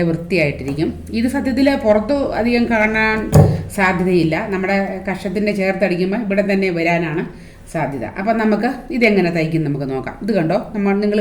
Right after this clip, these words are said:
കണ്ടല്ലോ, ഇത് ഫ്രണ്ട് നമ്മൾ എടുത്ത് കളഞ്ഞിട്ടുണ്ട്. അതിൻ്റെ, ആ, കറക്റ്റ്, ഉം,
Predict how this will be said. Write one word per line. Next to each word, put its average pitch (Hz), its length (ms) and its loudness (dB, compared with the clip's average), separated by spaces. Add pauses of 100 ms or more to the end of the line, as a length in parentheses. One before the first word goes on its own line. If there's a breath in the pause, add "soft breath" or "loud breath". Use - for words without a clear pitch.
കണ്ടല്ലോ, 196 320 2 (480 loud breath)
ഇത് 190 100 2 (100)
ഫ്രണ്ട് 196 360 6
നമ്മൾ 180 240 2
എടുത്ത് 170 260 0
കളഞ്ഞിട്ടുണ്ട്. 165 540 0 (340)
അതിൻ്റെ, 180 300 2 (560 loud breath)
ആ, 156 60 4 (260)
കറക്റ്റ്, 180 420 2 (360)
ഉം, 170 100 2